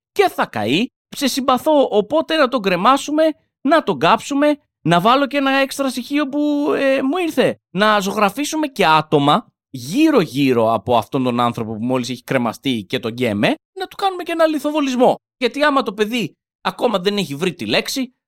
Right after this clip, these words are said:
άμα ακόμα δεν έχει καταφέρει να καταλάβει ότι η μία λέξη που μπαίνει πάντα είναι η σκουλικομεριμικότρυπα ή ο τωρινολαριγκολόγος,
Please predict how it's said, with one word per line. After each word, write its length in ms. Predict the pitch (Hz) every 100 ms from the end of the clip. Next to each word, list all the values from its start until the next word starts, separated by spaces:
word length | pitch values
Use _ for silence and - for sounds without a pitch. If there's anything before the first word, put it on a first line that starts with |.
| _
άμα 260 | 220 214
ακόμα 320 | 170 - 190 165
δεν 180 | 175
έχει 120 | 185 185
καταφέρει 420 | 156 139 185 160
να 180 | 151 131
καταλάβει 580 | 127 123 139 156 127
ότι 180 | 139 139
η 80 | 139
μία 260 | 165 175 151
λέξη 260 | 151 -
που 80 | 131
μπαίνει 280 | 123 139 117
πάντα 360 | - 147 139
είναι 140 | 135 135
η 40 |
σκουλικομεριμικότρυπα 1400 | - - 135 - 127 123 113 117 120 110 151 156 117 120 123
ή 120 | 135
ο 140 | 139
τωρινολαριγκολόγος, 1300 | 135 120 120 123 120 113 113 127 127 160 113 107